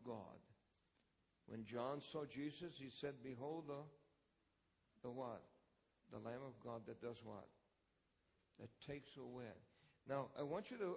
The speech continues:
understand something. The word "takes away" in the Greek actually means bears, takes the, the weight of.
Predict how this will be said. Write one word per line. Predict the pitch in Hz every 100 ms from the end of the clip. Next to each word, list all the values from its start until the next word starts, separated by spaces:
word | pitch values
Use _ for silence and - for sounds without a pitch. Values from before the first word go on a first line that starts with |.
| -
understand | 160 151 - 156 147 135
something. | - 135 110 107 - - - -
The | 139
word | 135 156 202 220 - - -
"takes | 180 196 - - -
away" | 147 143 147 135 113 117 117 - - -
in | 139 147
the | 139 131 107
Greek | 151 196 156 - - - - -
actually | - 151 - - 170
means | 143 143 151 - - - - - -
bears, | 147 139 123 71 60 - - - - -
takes | 139 143 113 -
the, | 131 - - - -
the | 131 127 127 131
weight | 151 156 - - -
of. | 135